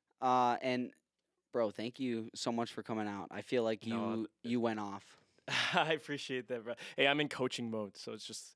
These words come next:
Speaker 2: <laughs> right, right when I started talking about that shit, I, like, n-, all the nerves were gone on the mic, <laughs> for real. But I, I'm so, like, appreciative of you guys. Like, this is awesome. Like, these guys have a legit setup,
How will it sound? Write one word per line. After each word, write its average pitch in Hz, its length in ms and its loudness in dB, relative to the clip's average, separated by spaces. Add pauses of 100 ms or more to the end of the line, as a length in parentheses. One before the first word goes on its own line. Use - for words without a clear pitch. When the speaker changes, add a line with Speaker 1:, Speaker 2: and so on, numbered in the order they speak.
(220)
Speaker 2:
<laughs> - 460 -6
right, 156 240 4
right 160 160 4
when 180 100 6
I 175 60 6
started 170 260 4
talking 147 320 2
about 135 160 4
that 135 140 2
shit, 139 160 0
I, 131 80 4
like, 123 340 0 (480)
n-, 117 120 -4
all 120 180 2
the 113 100 0
nerves 107 300 0
were 107 80 -8
gone 104 240 -6
on 98 80 -10
the 101 80 -8
mic, 101 260 -6 (380)
<laughs> - 80 -20
for 131 140 -2
real. 117 260 -4 (220)
But 160 60 6
I, 143 220 6
I'm 139 200 2
so, 135 360 6
like, 113 200 0
appreciative 107 480 -8
of 98 40 -20
you 95 80 -12
guys. 95 300 -8
Like, - 160 -14 (380)
this 123 160 -2
is 107 100 -2
awesome. 107 340 0
Like, 104 200 -4
these 123 200 4
guys 127 260 4
have 127 120 2
a 117 40 0
legit 113 300 -8
setup, 107 300 -4